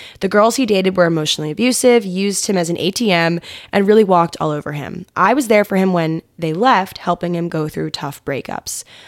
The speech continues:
A couple weeks ago, my friend told me that he met a girl at a party who he really liked. So the girl's friend was like, "Oh, this dude who has been walked over met a girl."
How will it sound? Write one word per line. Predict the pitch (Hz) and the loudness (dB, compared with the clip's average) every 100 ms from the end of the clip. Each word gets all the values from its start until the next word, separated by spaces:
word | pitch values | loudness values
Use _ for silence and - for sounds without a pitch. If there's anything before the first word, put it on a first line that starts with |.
| - _ | -20 _
A | 190 | -4
couple | - 277 359 | 0 4 6
weeks | 285 - | 4 2
ago, | 208 180 160 160 | 2 2 2 2
my | 233 | 2
friend | 254 277 339 | 2 2 2
told | 302 | 2
me | 240 | 2
that | 214 - | 2 0
he | 214 | 0
met | 196 180 | 0 0
a | 180 | -2
girl | 170 160 156 175 _ 160 | -4 -2 -4 -6 _ -8
at | 160 | -8
a | |
party | - 277 285 180 175 180 _ | 0 2 4 2 -2 -6 _
who | - 208 | 0 2
he | 208 | 2
really | 190 170 160 | 2 0 0
liked. | - 82 - - - _ | -2 -8 -10 -16 -18 _
So | - - 156 151 175 _ _ _ _ - | -12 -4 -2 -2 -8 _ _ _ _ -8
the | 170 | 0
girl's | 185 180 - | 2 2 2
friend | 175 156 | -2 -2
was | 156 | -4
like, | 156 - | -4 2
"Oh, | 226 165 | 2 2
this | 165 - | -4 0
dude | 202 185 151 | 2 2 0
who | 175 160 151 160 _ _ _ - | -4 -4 -4 -10 _ _ _ -12
has | 165 | -8
been | 175 | -4
walked | 165 151 196 | -2 -2 -2
over | 196 165 151 160 | 0 0 -4 -6
met | 160 160 | -6 -2
a | |
girl." | 269 285 - | 0 0 -2